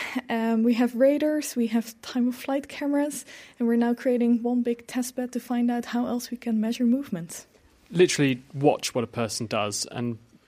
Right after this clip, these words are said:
Speaker 2: use a computer to log that, rather than wire them up in this way. And then they wouldn't even know that they're being effectively monitored, would they?
Speaker 1: Yeah, that's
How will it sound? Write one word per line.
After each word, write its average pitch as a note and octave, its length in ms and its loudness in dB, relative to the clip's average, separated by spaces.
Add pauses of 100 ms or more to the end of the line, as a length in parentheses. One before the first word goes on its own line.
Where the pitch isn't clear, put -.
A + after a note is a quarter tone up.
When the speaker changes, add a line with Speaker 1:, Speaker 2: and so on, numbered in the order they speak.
Speaker 2:
use C3+ 220 -2
a B2+ 40 -2
computer A#2+ 400 -4
to A2+ 140 -6
log G#2 240 -2
that, - 320 -4
rather A#2+ 300 2
than A#2 180 -2
wire A#2 220 2
them A2 120 -4
up - 320 -8
in A2+ 100 -6
this A2+ 180 -4
way. - 320 -4 (320)
And C#3+ 120 2
then C#3 100 2
they C3+ 60 4
wouldn't B2+ 260 0
even A#2 200 -2
know A#2 260 0
that F#2+ 180 -8
they're G#2+ 100 -2
being A2 280 -4 (260)
effectively - 380 -6
monitored, C3 440 -6
would C#3 120 -6
they? - 160 -10 (200)
Speaker 1:
Yeah, D4+ 80 -8 (560)
that's - 380 -10